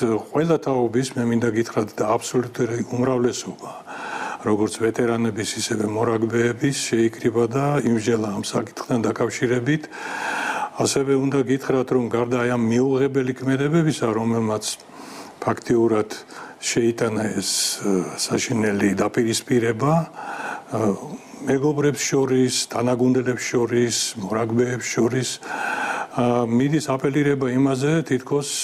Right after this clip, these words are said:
ეს ჯგუფი, ამ შემთხვევაში მე ვსაუბრობ ირაკლი ა-,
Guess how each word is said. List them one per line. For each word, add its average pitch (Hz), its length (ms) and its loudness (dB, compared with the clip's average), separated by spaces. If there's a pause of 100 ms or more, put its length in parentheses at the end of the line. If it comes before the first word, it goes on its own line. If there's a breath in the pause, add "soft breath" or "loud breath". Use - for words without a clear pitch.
(360)
ეს 120 220 2 (360)
ჯგუფი, 110 500 0
ამ 135 140 2
შემთხვევაში 113 500 -2
მე 107 140 0
ვსაუბრობ 110 560 0 (500 loud breath)
ირაკლი 120 460 0
ა-, 113 300 0